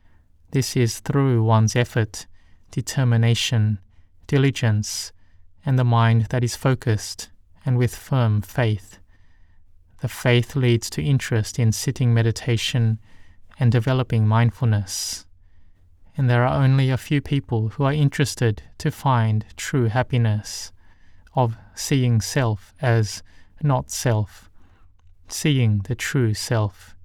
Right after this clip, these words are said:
Seeing self as a self is someone who is deluded in self already. So may we train in this. Here we have dana,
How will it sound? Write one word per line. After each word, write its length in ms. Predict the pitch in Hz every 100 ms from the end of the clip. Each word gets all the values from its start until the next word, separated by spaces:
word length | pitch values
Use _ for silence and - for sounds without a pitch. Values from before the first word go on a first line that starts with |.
| - - - - - -
Seeing 580 | - - 139 123 113 107
self 500 | - 139 120 110 - 165
as 420 | 120 117 110 -
a 100 | 147
self 540 | 123 - 120 110 - - - -
is 140 | 131
someone 460 | - 147 131 127 127
who 180 | 139
is 120 | 135 -
deluded 540 | 139 127 143 131 110
in 160 | 117 113
self 480 | - 127 107 -
already. 480 | 120 113 110 110 107 - - - - - - - - _ -
So 180 | - -
may 180 | 123 123
we 120 | 127
train 380 | 120 - 131 117
in 120 | 107
this. 520 | 107 104 - - - - - - - - - - -
Here 360 | - 135 127 131
we 160 | 127
have 400 | 117 139 113 101
dana, 560 | 123 110 113 120 120